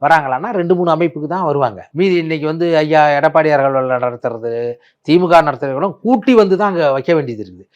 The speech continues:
அவங்களே கூட்டு வந்து வச்சுட்டு அங்கேயே போய் என்ன ரோடு ஷோனுங்க? அது பொதுமக்களுக்கு எவ்வளவு இடையூறு இருக்கு? ஒரு விமான நிலையத்துக்கு போறவன், தொழில் ரீதியா போவோம், படிப்பு விஷயமா இன்டர்வியூக்கு போறோம், நோயாளி எல்லாம் எவ்வளவு பாதிக்கப்படுறான்? இதையெல்லாம் நிறுத்திட்டு ஒரு பெரிய பெரிய திடலாக கொடுத்து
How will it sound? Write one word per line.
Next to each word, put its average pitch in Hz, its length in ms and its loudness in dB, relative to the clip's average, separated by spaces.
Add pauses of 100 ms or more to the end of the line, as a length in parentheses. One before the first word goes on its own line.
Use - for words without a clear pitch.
(280)
அவங்களே 226 340 8
கூட்டு 208 280 2
வந்து 190 100 4
வச்சுட்டு 185 180 -2
அங்கேயே 180 300 4
போய் 170 200 0
என்ன 165 200 -2
ரோடு 151 200 -2
ஷோனுங்க? 147 280 0
அது 147 80 -2 (100)
பொதுமக்களுக்கு 160 500 -2 (100)
எவ்வளவு 175 260 2
இடையூறு 156 320 -2
இருக்கு? 131 240 -8
ஒரு 143 120 -8
விமான 156 240 -4
நிலையத்துக்கு 120 360 -14
போறவன், 135 260 -12 (240)
தொழில் 185 220 4
ரீதியா 151 300 0
போவோம், 156 240 -2
படிப்பு 165 320 0
விஷயமா 147 260 -6 (460)
இன்டர்வியூக்கு 156 440 -2
போறோம், 139 340 -2
நோயாளி 190 400 6
எல்லாம் 175 160 0
எவ்வளவு 160 220 0
பாதிக்கப்படுறான்? 151 560 0 (160)
இதையெல்லாம் 165 380 2
நிறுத்திட்டு 180 460 -2
ஒரு 139 160 -6
பெரிய 190 180 0 (120)
பெரிய 143 280 -2 (360)
திடலாக 180 520 4
கொடுத்து 120 280 -4